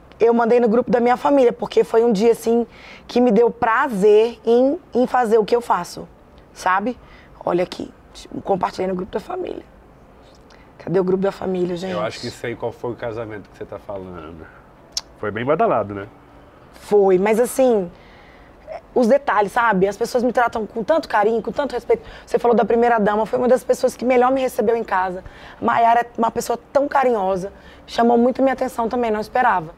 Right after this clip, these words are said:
Speaker 2: Ela é muito
Speaker 1: E ela é
Speaker 2: querida.
Speaker 1: uma querida,
Speaker 2: É.
Speaker 1: assim. Já tive lá cantando em outro aniversário, uma
Speaker 2: É.
Speaker 1: fofa. Olha a mensagem que eu recebi ontem do casamento que eu fiz no último final de semana.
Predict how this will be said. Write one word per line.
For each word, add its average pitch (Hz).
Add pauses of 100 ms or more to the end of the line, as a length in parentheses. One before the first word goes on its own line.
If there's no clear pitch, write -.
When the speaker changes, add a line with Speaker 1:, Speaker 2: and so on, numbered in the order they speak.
Speaker 2:
Ela 101
é -
muito -
Speaker 1:
E 247
ela 269
é 269
Speaker 2:
querida. 311
Speaker 1:
uma 330
querida, 339
Speaker 2:
É. -
Speaker 1:
assim. 202 (260)
Já 214
tive 247
lá 226 (120)
cantando 226
em 220
outro 208
aniversário, 196
uma 240
Speaker 2:
É. -
Speaker 1:
fofa. - (380)
Olha 233
a 269
mensagem 247
que -
eu 226
recebi 220
ontem 208
do 240
casamento 208
que -
eu 196
fiz 220
no 254
último 226
final 214
de 202
semana. 160